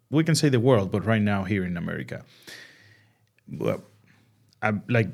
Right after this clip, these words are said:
if you are a father, you have your, uh, little kid, is going to school, I don't know, twelve, teenager,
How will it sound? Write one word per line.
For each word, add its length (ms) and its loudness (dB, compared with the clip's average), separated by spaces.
if 180 0
you 160 4
are 140 4
a 40 0
father, 560 -6
you 100 2
have 240 2
your, 340 -4
uh, 160 -2
little 240 -2
kid, 340 -4
is 100 -4
going 240 0
to 100 -6
school, 440 -8
I 80 -2
don't 80 -2
know, 140 -6
twelve, 500 -6
teenager, 440 -4